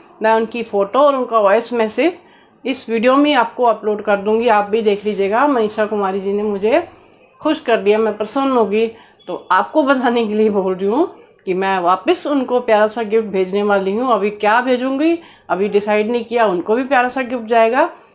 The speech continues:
क्योंकि गिफ्ट देना और लेना ये एक ऐसी चीज़ें हैं, अ, give and take, जिससे कि हमारा प्यार बनता है।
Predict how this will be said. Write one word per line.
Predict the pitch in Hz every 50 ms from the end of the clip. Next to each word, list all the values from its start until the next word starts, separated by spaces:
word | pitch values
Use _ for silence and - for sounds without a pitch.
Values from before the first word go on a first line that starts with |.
| _ _ -
क्योंकि | 226 233 226 277 294
गिफ्ट | 233 220 262 320 302 - 277 247 -
देना | 196 214 214 214 214 220 247 269 294
और | 294 294 277
लेना | 247 220 214 214 226 247 285
ये | 294 277 277 269 285 320 302 - -
एक | 226 247 247 240 -
ऐसी | 220 226 220 277 294
चीज़ें | 277 285 277 240 240 247 240
हैं, | 262 302 330 370 339 - - - - - _ - _ _ _ -
अ, | 208 208 208 202
give | 202 233 269 277 285
and | 285 285 277
take, | 277 254 254 277 277
जिससे | 269 277 269 - 277 269
कि | 269 285
हमारा | 277 247 233 220 214 226 233 226
प्यार | - 220 202 196 202 214
बनता | 214 226 226 220 226 233
है। | 226 233 247 277 320 330